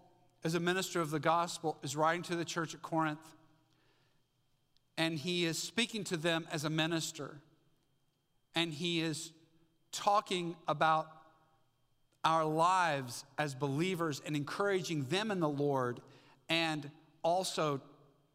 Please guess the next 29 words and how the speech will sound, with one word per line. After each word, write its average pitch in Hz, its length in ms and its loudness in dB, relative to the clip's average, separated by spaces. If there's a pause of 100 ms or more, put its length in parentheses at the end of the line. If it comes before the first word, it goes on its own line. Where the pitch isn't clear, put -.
(360)
as 156 200 0
a 151 40 2
minister, 156 640 0
he's 147 480 -6 (540)
trying 175 340 2
to 156 140 -6
be 160 260 -2 (180)
honest 165 540 2
and 139 260 -4
talk - 300 0
to 147 80 -4
them 156 260 0
about 139 360 0 (1120)
walking 156 400 2
in 147 140 0
this 143 220 -2
world. 151 380 2
And 143 100 0
he 156 100 0
says, 156 540 2 (880)
"But 190 120 6
we 202 140 2
have 247 400 2
this 214 200 0
treasure 175 760 0 (360)
in 185 220 0
jars 202 480 4
of 160 160 -2
clay." 180 400 2